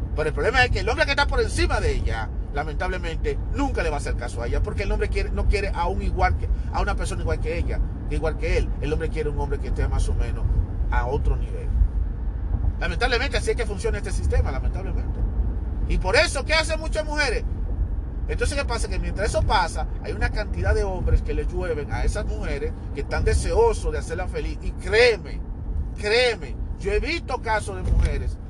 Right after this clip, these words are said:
que han tenido que rebajarse y han tenido que casarse y han conocido hombres y se han casado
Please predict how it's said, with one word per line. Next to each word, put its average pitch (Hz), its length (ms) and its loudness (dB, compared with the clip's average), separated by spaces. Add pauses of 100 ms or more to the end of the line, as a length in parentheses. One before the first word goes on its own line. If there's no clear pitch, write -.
(180)
que - 140 -4
han 180 120 -6
tenido 320 320 -8
que 277 120 -4
rebajarse - 760 4 (220)
y 156 80 -6
han 202 160 -6
tenido 226 400 -4
que 185 160 -6 (200)
casarse 160 640 -2 (160)
y - 120 2
han - 100 0
conocido 226 520 -2
hombres - 340 0 (120)
y - 80 -4
se - 120 -2
han 180 100 -4
casado 247 640 2